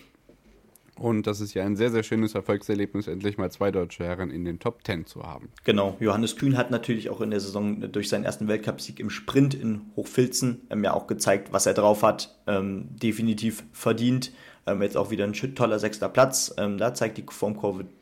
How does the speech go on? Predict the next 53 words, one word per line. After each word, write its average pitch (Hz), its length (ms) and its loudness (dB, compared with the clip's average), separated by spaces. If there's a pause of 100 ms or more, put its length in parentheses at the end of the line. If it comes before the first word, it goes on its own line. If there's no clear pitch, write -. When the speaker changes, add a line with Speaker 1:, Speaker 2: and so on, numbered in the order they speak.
Speaker 2:
definitiv 117 440 -4
weiterhin 104 360 2
nach - 160 -8
oben, 123 320 -2 (400)
auch 107 240 0
wenn 104 80 2
noch 104 100 2
nicht 104 160 2
so 104 100 -4
ganz 98 180 -4
konstant. - 500 0 (320)
Und 117 220 -2
Benedikt 104 400 2
Doll 101 280 4
bestätigt 127 540 2
nicht 95 160 -4
nur 95 100 -2
seinen 92 200 -2
fünfzehnten 90 560 -8
Platz - 260 -6
in 92 180 -4
der 90 120 -2
Verfolgung, 92 560 -2
sondern 95 400 -2 (280)
ja, 104 260 0 (260)
äh, 90 120 0
holt 107 260 0
einen 107 140 -2
tollen 143 300 4
siebten 113 320 -2
Platz, - 380 0
hat 95 120 0
damit 101 200 2
natürlich 104 260 0
die 110 320 0
direkte 113 440 4
Olympia-Quali-, 104 800 2
äh, 95 60 0
oder 98 160 2
die 95 140 -2
Olympianorm 104 720 0
geschafft, 101 400 -4
wenn 101 120 -2
du 101 120 -4
so 101 180 -4
willst, 101 240 -6
wenn 101 80 -4
du 104 100 0
darauf 98 300 0
un-, 107 220 -6
unbedingt - 340 -8
eingehen 107 300 -4
willst. 107 340 -4